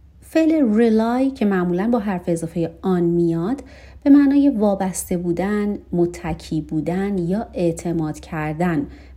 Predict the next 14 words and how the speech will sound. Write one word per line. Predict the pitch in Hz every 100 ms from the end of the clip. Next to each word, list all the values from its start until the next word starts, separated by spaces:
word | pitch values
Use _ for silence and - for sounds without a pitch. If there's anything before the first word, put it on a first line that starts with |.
| -
به | 165
چیزی | - 165 151 160
هستش. | 156 165 - - - - - - _ _ _
Intention | 277 277 277 339 339 196
به | 160 170
معنای | 185 180 185 185 226 -
قصد | 202 208 -
و | 226
هدف | - 175 170 160 -
هست. | - 165 - - _ 170 185
Good | 170
intentions | 156 160 233 294 - 330 320 - - - -
یعنی | 254 302
مقاصد | 269 208 196 190 190 190 - 254